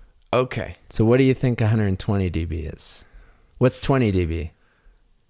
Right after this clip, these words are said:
Speaker 1: Twenty D B was, what did
Speaker 2: Ten.
Speaker 1: we say? Ten. Okay.
Speaker 2: Okay, so, so a hundred thousand and then add,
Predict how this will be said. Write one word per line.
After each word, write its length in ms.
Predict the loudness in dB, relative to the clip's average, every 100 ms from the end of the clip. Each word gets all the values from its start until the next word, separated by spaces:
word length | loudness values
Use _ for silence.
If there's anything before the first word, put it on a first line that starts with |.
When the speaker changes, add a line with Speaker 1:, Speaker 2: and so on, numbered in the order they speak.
| -20 _ -20
Speaker 1:
Twenty 280 | -6 -2 -2
D 140 | -2
B 180 | 0 0
was, 600 | 0 0 -2 -4 -8 -12 -14 -12 -8
what 100 | -4
did 100 | 0
Speaker 2:
Ten. 160 | 0
Speaker 1:
we 40 | 0
say? 340 | -2 -4 -8 -12 -20 -20 -20 -10
Ten. 380 | -6 -4 -6 -6
Okay. 440 | -6 -4 -6 -8 -8 0
Speaker 2:
Okay, 220 | 2 0
so, 340 | 0 2 2
so 300 | 0 0 0 0
a 40 | 0
hundred 320 | 2 2 2
thousand 680 | 2 2 2 2 0 0 0
and 80 | 0
then 120 | 0 2
add, 420 | 2 2 0